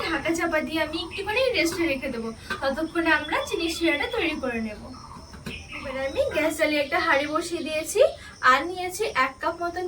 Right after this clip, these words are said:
চিনি, আর এখানে আমি তিনটে এলাচ একটু ফাটিয়ে নিয়ে নিয়েছি, এতে করে সেন্টটা কিন্তু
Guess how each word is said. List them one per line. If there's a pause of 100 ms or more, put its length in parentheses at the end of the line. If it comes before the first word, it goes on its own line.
চিনি, (2750)
আর
এখানে
আমি (100)
তিনটে (120)
এলাচ (100)
একটু (120)
ফাটিয়ে
নিয়ে
নিয়েছি,
এতে
করে (100)
সেন্টটা (100)
কিন্তু